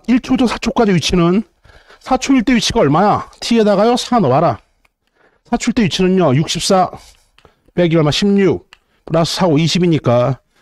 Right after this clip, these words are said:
사 초일 때 위치는요. 팔십사에서 십육 빼니까 육십팔 나오나요? 그쵸? 육십팔.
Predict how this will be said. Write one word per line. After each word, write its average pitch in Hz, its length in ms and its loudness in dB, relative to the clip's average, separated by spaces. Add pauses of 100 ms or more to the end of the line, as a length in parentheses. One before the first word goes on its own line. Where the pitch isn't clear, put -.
(280)
사 247 120 -4
초일 254 220 0
때 226 100 0
위치는요. 196 400 0
팔십사에서 220 720 0
십육 220 260 0
빼니까 190 240 0
육십팔 175 360 -2
나오나요? 185 280 2
그쵸? 233 240 -2 (100)
육십팔. 117 460 -4